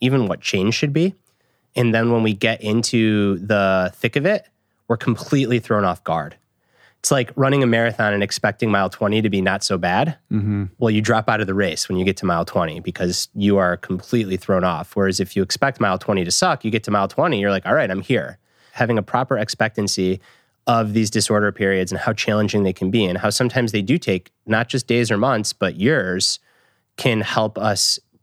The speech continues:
Speaker 1: remain rugged and give us the fortitude to work our way through those periods. 'Cause the brain is a prediction machine. And if the brain is just predicting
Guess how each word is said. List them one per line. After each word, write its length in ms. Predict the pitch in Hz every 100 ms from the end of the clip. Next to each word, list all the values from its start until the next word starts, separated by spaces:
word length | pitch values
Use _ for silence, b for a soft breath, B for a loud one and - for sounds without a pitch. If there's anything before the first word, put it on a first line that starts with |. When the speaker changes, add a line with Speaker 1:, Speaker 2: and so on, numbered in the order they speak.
| _
Speaker 1:
remain 800 | 110 104 107 110 107 104 104 98 -
rugged 480 | 107 107 104 98 92
and 160 | 98 98
give 140 | 101
us 100 | -
the 100 | -
fortitude 840 | - 107 101 98 - 87 87 90 - _ _ _ _ _ _ -
to 160 | 107
work 260 | 95 101 101
our 100 | 95
way 380 | 92 92 92 95 -
through 400 | - 98 95 95
those 220 | 92 -
periods. 420 | - 127 69 -
'Cause 200 | - 107
the 80 | 110
brain 340 | 110 120 139
is 100 | 107
a 60 | 98
prediction 500 | - 101 104 - 69
machine. 380 | 71 - - - _ b b b b
And 100 | 101
if 80 |
the 80 | -
brain 260 | 107 120 131
is 100 | 117
just 200 | 123 -
predicting 720 | 127 127 151 127 113 107